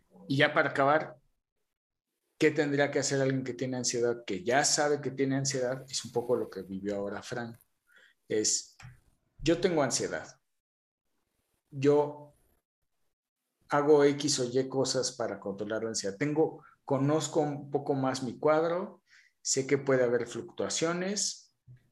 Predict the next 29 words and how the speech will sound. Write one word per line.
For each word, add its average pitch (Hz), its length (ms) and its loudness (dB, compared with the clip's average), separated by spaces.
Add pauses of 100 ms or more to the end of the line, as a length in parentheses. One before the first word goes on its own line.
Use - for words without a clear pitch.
(240)
sé 139 260 2
que 143 100 0
mis 120 240 -4
disparadores 117 880 0
ya 113 120 -2
están 110 420 -6
controlados, 113 1040 -2 (1300)
pero 117 220 0
si - 120 0
vuelve 143 300 4
a 147 220 4
disparar, 113 720 -2 (1800)
yo 139 100 4
les 139 180 6
digo 139 220 4
muchas 131 420 0
veces, - 600 -4
"Anota 175 920 0 (180)
qué 151 120 2
estás 151 320 0
haciendo 135 400 0
ahorita 135 640 0
y 120 120 -10
cómo 143 180 0
estás 139 280 -4
ahorita 131 380 -2
que - 100 -10
estás - 420 -4
bien". 110 320 -4